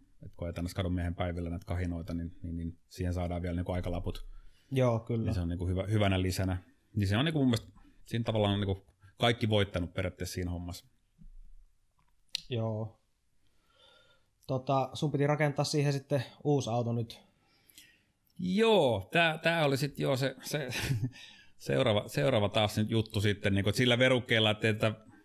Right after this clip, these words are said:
Speaker 1: Sallengeriin, niinku, tur-, turmella, turmella tonne, tota, kiir-, kiihdytyshommiin, niin, niin, niin aloin sit kelaamaan, että jos jostain löytys. Mä olin vahvasti, niinku, sitä mieltä, että, että, että se pitää olla mopari,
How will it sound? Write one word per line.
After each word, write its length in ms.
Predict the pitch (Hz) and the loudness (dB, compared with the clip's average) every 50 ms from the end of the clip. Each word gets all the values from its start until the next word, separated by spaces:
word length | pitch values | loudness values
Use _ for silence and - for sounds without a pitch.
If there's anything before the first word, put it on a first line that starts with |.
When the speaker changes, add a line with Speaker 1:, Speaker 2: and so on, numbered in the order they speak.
| _ _ _ - - _ _ - - - - | _ _ _ -20 -20 _ _ -20 -20 -20 -16
Speaker 1:
Sallengeriin, 640 | 135 - 135 135 123 110 107 104 101 101 98 98 | -10 -4 -2 2 2 4 4 4 2 2 2 2
niinku, 320 | 98 95 92 101 101 104 - - - 117 120 117 113 - - _ 123 123 123 117 - | 0 0 0 0 -2 -2 -6 -10 -16 -16 -14 -14 -16 -16 -18 _ -16 -14 -14 -6 -2
tur-, 280 | - 107 104 107 107 - | 0 0 2 0 0 0
turmella, 460 | - 110 107 98 98 98 95 95 - - - - - - | 0 0 2 2 2 0 0 -2 -4 -10 -20 -20 -6 -2
turmella 340 | - 110 110 101 101 98 95 | 0 0 2 2 2 0 0
tonne, 260 | - - 98 95 92 | -2 -2 -2 -2 -2
tota, 260 | - - 92 - 98 95 - - - - - - - - - - - - - - - - - - - _ _ _ _ - - - - - - - - - - - | -4 -4 -4 -2 -2 -4 -6 -10 -18 -18 -18 -18 -18 -18 -18 -16 -16 -18 -20 -20 -20 -20 -20 -20 -20 _ _ _ _ -20 -18 -16 -16 -16 -16 -16 -16 -14 -2 2
kiir-, 260 | - 165 160 156 160 | 4 6 6 6 4
kiihdytyshommiin, 800 | 160 170 160 151 139 127 120 110 131 127 120 117 117 117 113 113 | 4 4 4 6 6 4 4 4 4 4 6 6 6 6 6 6
niin, 180 | 113 117 113 110 113 | 4 4 4 4 4
niin, 200 | 113 117 113 113 | 4 4 6 6
niin 240 | 113 113 110 104 98 92 - - - - - - 107 - - - | 6 6 6 4 2 0 -4 -12 -16 -16 -12 -12 -12 -12 -10 -6
aloin 240 | - 113 110 113 107 | -4 -2 0 0 0
sit 140 | 113 - | -2 -2
kelaamaan, 480 | - 120 117 113 110 107 104 101 101 101 | 0 2 4 4 4 4 4 4 2 2
että 180 | 98 87 - 104 | 0 0 0 0
jos 160 | 104 - - | 0 2 2
jostain 320 | 113 104 - - 104 98 | 0 0 0 0 0 2
löytys. 380 | 98 98 101 107 104 - - - - - - - - - - - | 2 2 2 0 -2 -4 -6 -12 -18 -20 -20 -20 -18 -16 -8 -4
Mä 60 | 107 | 0
olin 120 | 101 110 | 0 2
vahvasti, 400 | 110 117 120 117 113 107 - - | 2 2 2 2 2 0 0 0
niinku, 260 | 98 98 98 98 - - - - | 0 0 0 -2 -4 -8 -12 -10
sitä 280 | 98 - 101 92 98 92 | -6 -4 -2 0 0 0
mieltä, 280 | 95 92 90 87 90 | 0 0 -2 -4 -4
että, 220 | 87 - - - 92 | -6 -8 -8 -10 -10
että, 180 | 90 - - | -8 -10 -10
että 80 | 85 - | -12 -10
se 60 | - | -10
pitää 180 | - 90 92 92 | -8 -6 -4 -2
olla 100 | 95 95 | 0 0
mopari, 460 | 95 95 92 - 95 90 92 90 | 0 0 0 0 -2 -2 -2 -4